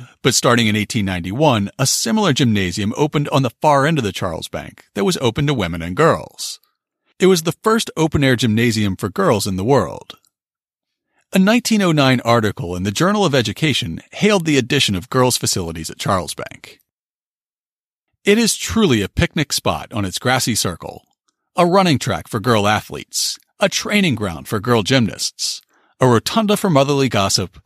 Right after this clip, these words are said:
and a shelter for babies. A full generation has grown up there that now in turn sends its little ones to its shade. Long live Charles Bank, which, best of all, is now only one of many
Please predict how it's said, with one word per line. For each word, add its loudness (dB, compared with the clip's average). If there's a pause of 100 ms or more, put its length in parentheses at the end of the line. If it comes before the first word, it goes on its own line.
(240)
and -2
a 0
shelter 0
for -6
babies. -2 (920)
A 0
full 2
generation 2
has -8
grown 0
up -2
there 0
that -2
now 2
in -2
turn 2
sends 2
its -2
little -2
ones -6
to -2
its -8
shade. -4 (920)
Long 4
live 2
Charles -4
Bank, -18
which, 0
best -2
of -6
all, 2 (420)
is -2
now 2
only 2
one 2
of 0
many 2